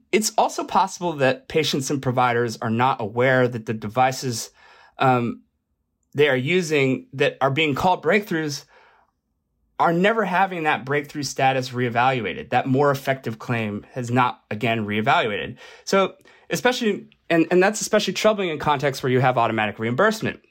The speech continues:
which basically means that C M S actually never looks at the evidence and determines, like,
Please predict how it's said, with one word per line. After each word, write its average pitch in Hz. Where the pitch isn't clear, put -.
which 156
basically 170
means 143
that 131
C 165
M 151
S 214
actually 139
never 131
looks 123
at 131
the 117
evidence 110
and 113
determines, 110
like, 110